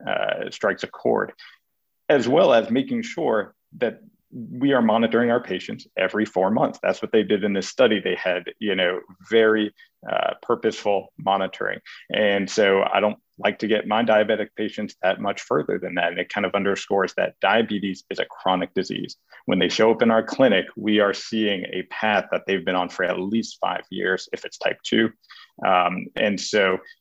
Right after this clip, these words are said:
we just, you know, may have more information once we get to the long-term study to talk about visual outcomes, uh, and see some of these, uh, you know, convergence to P D R and clinical, uh, D M E actually have visual outcomes.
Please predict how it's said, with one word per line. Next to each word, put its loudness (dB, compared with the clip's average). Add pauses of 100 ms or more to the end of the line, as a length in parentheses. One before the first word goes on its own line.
(120)
we 2
just, 2 (220)
you 2
know, 2
may 6
have 2
more 4
information -4
once -2
we -2
get 0
to -14
the 0
long-term 0
study 4 (220)
to -18
talk 0
about 0
visual 2
outcomes, -2 (100)
uh, 2 (120)
and -4
see 0
some -2
of -4
these, -2 (100)
uh, -4 (340)
you -10
know, -18 (160)
convergence 0
to 2
P 2
D 6
R 6
and -6
clinical, -4 (420)
uh, 0 (320)
D 4
M 2
E 2 (340)
actually 0
have 0
visual -6
outcomes. -8